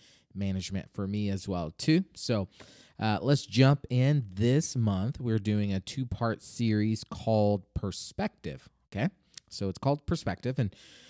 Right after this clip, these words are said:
what we're gonna do is we're just gonna be talking about how to refocus, um, ourselves, those of us who are followers of Christ, around a Christ-centered perspective.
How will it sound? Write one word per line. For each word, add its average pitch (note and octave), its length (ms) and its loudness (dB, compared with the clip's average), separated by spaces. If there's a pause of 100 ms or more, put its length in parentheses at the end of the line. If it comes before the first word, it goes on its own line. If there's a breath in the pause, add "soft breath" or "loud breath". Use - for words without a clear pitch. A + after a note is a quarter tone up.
(220 loud breath)
what C#3 120 4
we're D#3+ 80 6
gonna G3+ 160 8
do D3+ 140 10
is C3 100 6
we're D#3+ 120 8
just F3+ 220 0
gonna F#3+ 140 2
be F#3+ 380 2
talking D3+ 560 -2
about B2 260 -4
how C3 240 -4
to D#3 80 0
refocus, B2 1200 0 (160)
um, G#2 440 -6
ourselves, G#2 840 -2 (140)
those G2 220 -2
of F#2+ 100 -4
us G2 180 -4
who F#2+ 260 -2
are F#2 160 -4
followers G2 500 -4
of F2 140 -10
Christ, G2 480 -4
around G2+ 580 -2
a F#2+ 240 -8
Christ-centered G#2+ 920 -4
perspective. - 540 -8